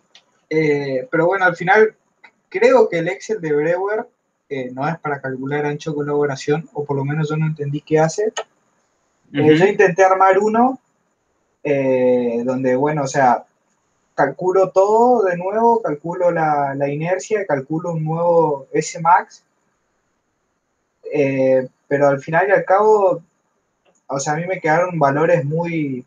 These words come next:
Speaker 1: muy raros. Entonces, bueno, o sea, algo estaba haciendo mal en el proceso de iteración y
Speaker 2: Ah, bueno, si quieren pueden empezar con un ejercicio más simple. La, la idea que yo les había justo, eh, de, por eso el,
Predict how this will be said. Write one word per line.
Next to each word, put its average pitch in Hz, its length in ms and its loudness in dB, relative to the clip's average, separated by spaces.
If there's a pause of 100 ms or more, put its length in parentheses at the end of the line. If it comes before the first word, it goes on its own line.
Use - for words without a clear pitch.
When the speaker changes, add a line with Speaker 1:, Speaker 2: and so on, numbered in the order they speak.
(260)
Speaker 1:
muy 156 180 -4
raros. 143 400 0
Entonces, 143 640 -2
bueno, 127 300 -6
o - 20 -18
sea, 131 260 -6
algo 151 220 2
estaba 143 240 0
haciendo 139 340 -8
mal 135 180 -4
en 143 120 -2
el 131 80 -10
proceso 123 360 -14
de 143 80 -10
iteración 139 520 -8
y 147 160 -12 (640)
Speaker 2:
Ah, 147 220 -2
bueno, 151 320 -2
si - 220 -8
quieren 226 200 -2
pueden 185 200 -4
empezar 139 260 -4
con 147 120 -6
un 143 60 -2
ejercicio 139 320 -6
más 139 120 -2
simple. 143 400 -4
La, 110 100 -2
la 107 220 -6
idea 139 360 -2
que 135 120 -10
yo 131 100 -2
les 131 160 0
había 117 500 0 (140)
justo, 113 540 -6 (440)
eh, 95 440 -14
de, - 340 -14
por 104 140 -4
eso 139 160 -2
el, 131 260 0